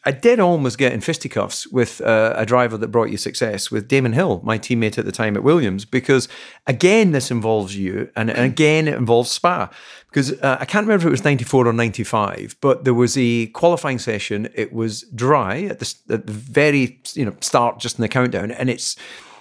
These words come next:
and normally we would wait a few minutes before going out, but lining up at the end of the pit lane was, uh, Barrichello in the Jordan and whoever your other guy was at the time, maybe Eddie Irvine.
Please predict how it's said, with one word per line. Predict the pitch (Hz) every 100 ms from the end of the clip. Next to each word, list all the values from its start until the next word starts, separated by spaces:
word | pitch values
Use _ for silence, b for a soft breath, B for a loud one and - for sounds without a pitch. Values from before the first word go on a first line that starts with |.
| B -
and | 120 131
normally | 170 147 120
we | 120
would | 104 104
wait | 107 123 113 -
a |
few | - 117
minutes | 107 107 -
before | 117 120 101
going | 107 110
out, | 135 98 -
but | 123 B B B B
lining | 131 170 175
up | 139 131
at |
the | 120
end | 117
of | 107
the |
pit | 104 139
lane | - 104 92 104
was, | 127 117 113 104 -
uh, | 107 107
Barrichello | 104 117 127 123 117 110 113 107 -
in | - 107
the | 104
Jordan | 101 107 107 104 107 107 104 -
and | 107 107 104 98
whoever | - - 117 110
your | 113 104
other | 104 101
guy | 110 - 104
was | 98 101
at | 101
the | -
time, | 101
maybe | 98 101 98
Eddie | 98
Irvine. | 101 104 98 104